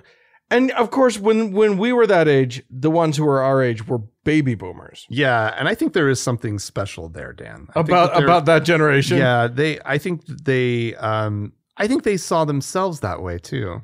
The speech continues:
Speaker 1: Yeah, I'm
Speaker 2: Whereas
Speaker 1: sorry,
Speaker 2: I don't
Speaker 1: boomers, but, uh,
Speaker 2: <laughs>
Speaker 1: listen,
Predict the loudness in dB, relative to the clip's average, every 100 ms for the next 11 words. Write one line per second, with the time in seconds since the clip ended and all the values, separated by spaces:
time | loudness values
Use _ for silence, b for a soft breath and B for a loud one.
0 | -4 0 2 0 -2 -2 2 4 4 6
1 | 4 4 4 2 2 0 0 -2 0 2
2 | 4 2 0 -6 -8 -18 _ _ _ -12
3 | -2 2 2 4 2 0